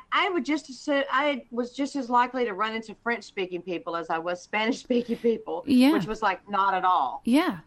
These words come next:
Speaker 1: Um, so if I had known what the world, you know, what the world was really like, that there are, you know, so many Spanish speakers, I would have learned Spanish. And then when I started <laughs> taking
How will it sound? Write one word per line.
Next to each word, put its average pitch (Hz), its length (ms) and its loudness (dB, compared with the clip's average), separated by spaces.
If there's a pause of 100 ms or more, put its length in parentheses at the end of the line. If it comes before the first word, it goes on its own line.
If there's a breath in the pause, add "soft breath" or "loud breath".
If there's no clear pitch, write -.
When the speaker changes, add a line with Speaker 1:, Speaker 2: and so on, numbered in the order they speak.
Speaker 1:
Um, 202 400 2
so - 300 -8
if 240 240 -2
I 233 100 4
had 214 220 -4
known 226 560 -4
what 202 200 -8
the 196 60 -8
world, 202 360 -2
you 226 100 -4
know, 175 360 -2
what 185 160 -8
the 180 60 -10
world 175 240 0
was 175 160 -10
really 208 280 -2
like, 139 500 0 (600)
that 170 180 -4
there 156 260 -2 (140)
are, 156 120 -2 (220)
you 185 140 -12
know, 156 100 -4
so 185 180 -6
many 165 160 -2
Spanish 190 380 -4
speakers, 156 520 -10 (360 soft breath)
I 185 120 2
would 190 120 -2
have 180 100 -6
learned 170 200 -4
Spanish. 214 300 -4 (100)
And 208 120 -4
then 233 120 2
when 226 100 0
I 196 100 -2
started 247 300 -4
<laughs> - 20 -20
taking 202 440 -2